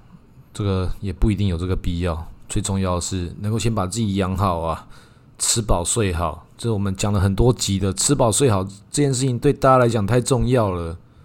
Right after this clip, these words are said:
像我现在遇到各种其他的朋友，大家有什么问题或什么想法，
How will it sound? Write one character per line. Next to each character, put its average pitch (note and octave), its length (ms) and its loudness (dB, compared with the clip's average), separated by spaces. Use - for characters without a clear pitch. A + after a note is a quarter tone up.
像 C#3 160 -2
我 A2+ 80 -2
现 G#2 160 -2
在 C3 200 0
遇 B2+ 160 0
到 B2 260 4
各 - 260 0
种 G#2+ 240 0
其 G#2 220 -2
他 A2 140 0
的 A#2 80 2
朋 G2 280 6
友， F#2+ 220 0
大 B2+ 80 0
家 C3+ 100 4
有 C3 100 4
什 A2+ 140 -2
么 G2 80 -4
问 A#2+ 240 0
题 G2 180 -6
或 A2+ 140 -2
什 G2 100 -6
么 F#2+ 80 -6
想 F#2 320 -8
法， E2+ 380 -2